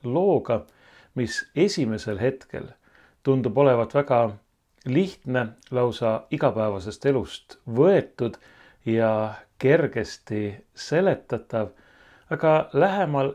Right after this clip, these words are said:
järelemõtlemisel ja eriti Jeesuse poolt antud selgitust silmas pidades tegelikult ei olegi niisama lihtne. Aga kuuleme kõigepealt, mida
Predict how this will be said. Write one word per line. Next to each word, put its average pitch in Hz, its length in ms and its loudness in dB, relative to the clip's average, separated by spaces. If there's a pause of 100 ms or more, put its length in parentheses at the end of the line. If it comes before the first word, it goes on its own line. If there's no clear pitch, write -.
järelemõtlemisel 127 1200 0 (520)
ja 135 240 6
eriti 120 640 0
Jeesuse 117 520 -2
poolt 117 480 -4
antud 120 300 -6
selgitust 147 960 0
silmas 151 480 -6
pidades 113 600 -4 (580)
tegelikult 117 840 -2 (260)
ei 131 160 6
olegi 110 480 2 (340)
niisama 107 680 -6
lihtne. - 460 -10 (840)
Aga 147 400 6
kuuleme 135 340 2
kõigepealt, 110 720 -4 (340)
mida 117 420 0